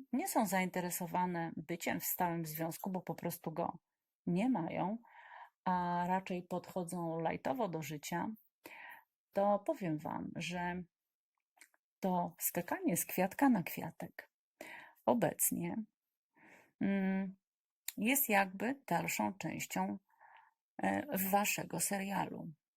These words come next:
Nic na dłużej, raczej coś krótkiego, raczej,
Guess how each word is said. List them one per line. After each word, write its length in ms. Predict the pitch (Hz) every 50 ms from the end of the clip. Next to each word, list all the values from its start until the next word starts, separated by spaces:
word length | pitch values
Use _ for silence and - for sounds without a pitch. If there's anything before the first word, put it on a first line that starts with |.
| _ _ _ _ - - - - - - - - - - _ -
Nic 360 | 214 220 254 330 - - -
na 320 | 269 226 202 180 160 151
dłużej, 640 | 156 151 170 165 185 208 196 233 240 269 311 339 339 _ _ - 254
raczej 840 | 190 190 196 190 190 185 190 - 190 180 180 180 175 180 180 180 165 _
coś 220 | - 185 180 -
krótkiego, 760 | - - - - - - - - 160 165 170 185 202 208 226 233 - _ _ _ - - - - - - - - -
raczej, 960 | 190 190 202 196 196 190 196 - 196 185 185 185 185 185 180 180 185 -